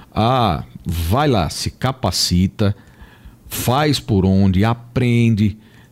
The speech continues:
se possível, duas, três áreas, fora aquela que você quer, e persista, vá se capacitando, vá estudando,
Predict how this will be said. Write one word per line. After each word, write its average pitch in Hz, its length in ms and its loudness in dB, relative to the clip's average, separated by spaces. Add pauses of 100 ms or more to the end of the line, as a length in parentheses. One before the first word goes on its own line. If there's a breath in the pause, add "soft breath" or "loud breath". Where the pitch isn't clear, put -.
se - 280 -2
possível, 139 840 0 (180)
duas, 127 1000 0 (160)
três 156 480 0
áreas, 113 540 0 (320 loud breath)
fora 156 400 -2
aquela 120 380 0
que - 120 -8
você 95 240 -2
quer, 113 300 0 (400 loud breath)
e - 80 -2
persista, 147 800 0 (240 soft breath)
vá 117 120 0
se - 160 -2
capacitando, 113 840 -2
vá 90 180 0
estudando, 98 640 -2